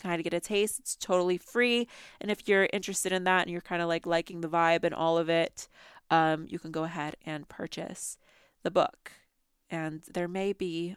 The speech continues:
a little small deal extra in the free P D F.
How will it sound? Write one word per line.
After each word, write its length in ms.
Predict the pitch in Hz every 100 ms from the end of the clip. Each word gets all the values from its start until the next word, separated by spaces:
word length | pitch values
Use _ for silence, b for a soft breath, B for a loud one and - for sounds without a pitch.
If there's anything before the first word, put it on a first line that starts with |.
| -
a 40 | 165
little 420 | 165 160 165 - _
small 580 | - - 160 156 165 190 _ _ _
deal 400 | - 165 165 - - _ _ _ _ _ _ -
extra 480 | 170 - - - - _ _ _ _
in 280 | - 160 156
the 300 | 147 147 - -
free 240 | - - 156
P 180 | - 165
D 140 | 156
F. 340 | - - -